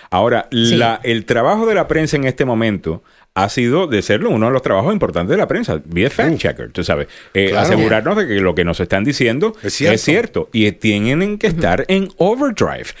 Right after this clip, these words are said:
Speaker 1: Eh, eh, eh,
Speaker 3: Completamente.
Speaker 1: o sea, le tienes que dedicar tantos
Speaker 2: Sí,
Speaker 1: recursos.
Speaker 2: pero,
Speaker 3: Porque el hombre
Speaker 1: ¿Eh?
Speaker 3: miente
Speaker 2: pero lo
Speaker 3: sin
Speaker 2: que
Speaker 3: vergüenza.
Speaker 2: la gente escucha,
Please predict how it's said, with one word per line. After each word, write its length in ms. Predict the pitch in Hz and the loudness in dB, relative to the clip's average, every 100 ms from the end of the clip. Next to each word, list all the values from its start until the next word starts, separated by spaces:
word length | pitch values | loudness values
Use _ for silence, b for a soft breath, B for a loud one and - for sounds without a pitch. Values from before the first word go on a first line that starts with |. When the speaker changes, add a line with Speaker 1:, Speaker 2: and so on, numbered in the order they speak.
| B B | B B
Speaker 1:
Eh, 80 | 120 | -2
eh, 60 | 113 | -2
eh, 20 | |
Speaker 3:
Completamente. 680 | 123 123 131 151 135 131 135 | -2 0 0 0 0 0 0
Speaker 1:
o 40 | |
sea, 280 | 104 127 117 | 0 0 0
le 220 | 123 127 107 | 0 0 2
tienes 240 | 139 226 | 0 0
que 120 | 247 | 0
dedicar 380 | 220 175 196 214 | 2 2 0 -2
tantos 420 | - 185 214 240 | -2 -2 0 -2
Speaker 2:
Sí, 60 | 220 196 | 2 2
Speaker 1:
recursos. 600 | 320 233 262 - - - | 2 0 0 -4 -6 0
Speaker 2:
pero, 140 | 226 202 | 2 2
Speaker 3:
Porque 120 | 156 | 2
el 80 | 135 | 0
hombre 200 | 147 165 | 0 2
Speaker 1:
¿Eh? 40 | 101 | 2
Speaker 3:
miente 200 | - 156 240 | 4 4 2
Speaker 2:
pero 140 | - | 2
lo 60 | - | 2
Speaker 3:
sin 120 | 135 | 2
Speaker 2:
que 100 | 220 | 2
Speaker 3:
vergüenza. 400 | - 131 165 349 | 2 2 2 2
Speaker 2:
la 40 | - | 0
gente 220 | - 320 | 0 0
escucha, 760 | 208 - 277 269 - 175 165 | -2 -2 -2 -2 -2 -2 -2